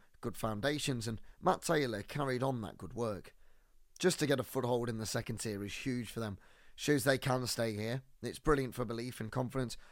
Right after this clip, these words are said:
but it's also good for recruitment because it tells players that they have a chance of playing regular Championship football if they sign for Rotherham,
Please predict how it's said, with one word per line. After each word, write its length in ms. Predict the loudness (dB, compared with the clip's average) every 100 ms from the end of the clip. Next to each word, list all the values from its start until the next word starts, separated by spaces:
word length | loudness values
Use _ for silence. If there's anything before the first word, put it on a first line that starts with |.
| -18 -8
but 80 |
it's 140 | -2 0
also 240 | 2 2
good 180 | 0 -2
for 140 | -4
recruitment 500 | -6 0 0 0 -4
because 220 | -8 -4 -4
it 120 | -2
tells 260 | 0 0
players 240 | 0 -2 -2
that 80 | -4
they 100 | -4
have 160 | -4
a 40 | -6
chance 320 | -6 -4 -6
of 100 | -4
playing 260 | -4 -4
regular 380 | -2 -2 0 0
Championship 520 | 0 -6 -6 -10 -12
football 380 | -12 -10 -8 -8 -10 -18 -10 -2
if 140 | 0
they 140 | 0 0
sign 300 | 0 -2 -4
for 180 | -6
Rotherham, 320 | -6 -6 -10